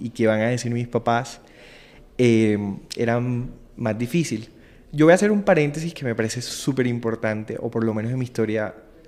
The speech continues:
creo que es de los pedazos más hermosos que puedo contar. Yo toda mi vida creí que mis papás,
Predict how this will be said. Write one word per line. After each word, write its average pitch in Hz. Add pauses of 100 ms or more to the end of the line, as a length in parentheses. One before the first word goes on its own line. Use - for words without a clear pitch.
creo 117
que 123
es 123
de 131
los 127
pedazos 117
más 120
hermosos 117
que -
puedo 117
contar. 107 (880)
Yo 127
toda 135
mi 160
vida 139
creí 117
que 135
mis 139
papás, 110